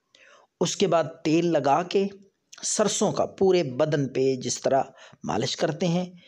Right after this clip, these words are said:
एक या दो चम्मच, जितनी ख़ारिश है उसके मुताबिक आपने बाजुओं पे, टांगों पे, कमर पे, पेट पे, जहाँ जहाँ ख़ारिश है लगा।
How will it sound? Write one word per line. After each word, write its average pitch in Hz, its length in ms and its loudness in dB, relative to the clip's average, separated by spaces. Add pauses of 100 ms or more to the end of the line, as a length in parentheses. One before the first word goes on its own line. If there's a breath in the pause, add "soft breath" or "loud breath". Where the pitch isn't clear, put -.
(160 loud breath)
एक 143 320 0
या 147 140 4
दो 175 240 2
चम्मच, 170 460 -2 (420 loud breath)
जितनी 185 440 -2 (460)
ख़ारिश 160 480 0
है 165 140 4
उसके - 360 0
मुताबिक 131 580 0
आपने 131 380 0 (160)
बाजुओं 127 460 0
पे, 135 260 0
टांगों 131 440 -2
पे, 135 200 -2 (280)
कमर 143 240 0
पे, 147 180 -2
पेट 147 300 0
पे, 196 100 4
जहाँ 190 340 2
जहाँ 160 220 0
ख़ारिश 123 380 -2
है 143 60 2
लगा। 147 240 2